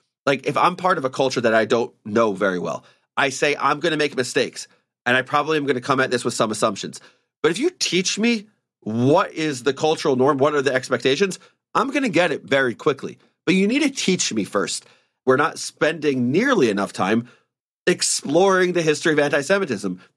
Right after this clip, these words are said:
exploring the definitions of anti-Semitism with what is Judaism. And if, I think if people learned more about these things, it would reduce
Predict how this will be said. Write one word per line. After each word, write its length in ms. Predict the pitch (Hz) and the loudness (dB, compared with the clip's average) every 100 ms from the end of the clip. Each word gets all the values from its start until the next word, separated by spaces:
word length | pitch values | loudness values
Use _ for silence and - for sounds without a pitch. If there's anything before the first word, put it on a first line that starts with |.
| - | -4
exploring 720 | - - - 135 160 180 175 | -2 -4 -4 2 4 4 2
the 60 | 156 | 0
definitions 580 | 160 147 151 196 180 135 | -2 0 0 0 -2 -2
of 60 | |
anti-Semitism 800 | 117 104 95 104 90 92 90 82 - _ - | -2 0 0 0 -2 -4 -4 -8 -12 _ -2
with 280 | 139 139 - - | 0 0 -4 -2
what 160 | 165 | 0
is 100 | 185 | 0
Judaism. 580 | 131 262 160 95 92 71 - _ _ _ _ _ | 0 2 2 -2 -8 -12 -20 _ _ _ _ _
And 140 | 214 240 | 0 0
if, 120 | - | -2
I 100 | - | -2
think 280 | 190 247 202 | -2 -2 -2
if 220 | 196 185 | -2 -2
people 280 | - 214 202 | 0 2 2
learned 260 | 180 254 220 | 4 2 0
more 160 | 156 | 0
about 240 | 135 117 104 | 2 2 -2
these 160 | 104 | -4
things, 320 | - 123 190 - _ _ - | -2 0 -2 -8 _ _ -2
it 140 | 180 | 0
would 200 | 185 185 | 2 0
reduce 800 | 151 147 156 117 240 196 - - | 0 0 0 0 2 2 0 -6